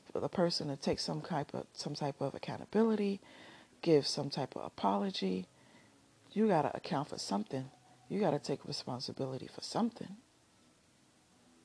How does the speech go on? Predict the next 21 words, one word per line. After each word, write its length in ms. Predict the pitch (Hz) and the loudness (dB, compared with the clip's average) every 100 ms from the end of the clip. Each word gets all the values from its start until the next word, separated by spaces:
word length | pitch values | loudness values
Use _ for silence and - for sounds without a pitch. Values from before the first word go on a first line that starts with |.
| - _ _ - | -20 _ _ 0
I 140 | 170 | 2
wouldn't 260 | 214 196 139 | 4 2 0
sleep. 360 | - 262 214 160 | -2 -2 -2 -2
I, 140 | 165 - - - - | -2 -6 -20 -4 2
like 140 | 196 | 4
last 260 | 214 214 - | 4 2 0
night, 140 | 311 | 2
I 80 | 247 | 2
didn't 180 | 392 302 | 0 0
really 220 | 202 180 | 0 0
sleep 340 | - 160 196 - _ - _ _ - - _ - - _ _ - | 0 0 -2 -4 _ -20 _ _ -20 -20 _ -20 -20 _ _ -2
because 340 | 233 269 254 | 2 4 2
the 140 | - 233 | 2 0
whole 400 | 247 269 294 320 | 2 4 4 2
thing 680 | - - 294 330 226 220 285 _ _ _ _ _ _ - | -2 -4 0 0 0 -4 -8 _ _ _ _ _ _ -2
that 160 | 220 | 0
happened 680 | 220 226 349 - 196 185 220 _ _ _ _ _ _ _ _ _ _ _ _ _ _ _ _ - _ - - | 0 -2 -4 -6 -6 -6 -8 _ _ _ _ _ _ _ _ _ _ _ _ _ _ _ _ -20 _ -16 0
was 240 | 247 233 262 | 0 2 -2
like 260 | 226 - | -2 0
a 80 | 214 | 0
revelation. 960 | 226 285 330 294 311 480 - - 123 | 2 2 2 2 2 2 0 -2 -6